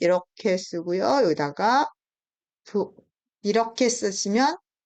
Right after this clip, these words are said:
마이너스 점수 없어요. 상관없습니다.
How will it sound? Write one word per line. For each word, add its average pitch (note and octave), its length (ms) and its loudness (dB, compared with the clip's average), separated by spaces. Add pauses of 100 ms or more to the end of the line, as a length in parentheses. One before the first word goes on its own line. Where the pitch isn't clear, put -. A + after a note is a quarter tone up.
(680)
마이너스 G3 440 0
점수 F#3 320 0
없어요. - 460 -4 (220)
상관없습니다. F3+ 1200 -2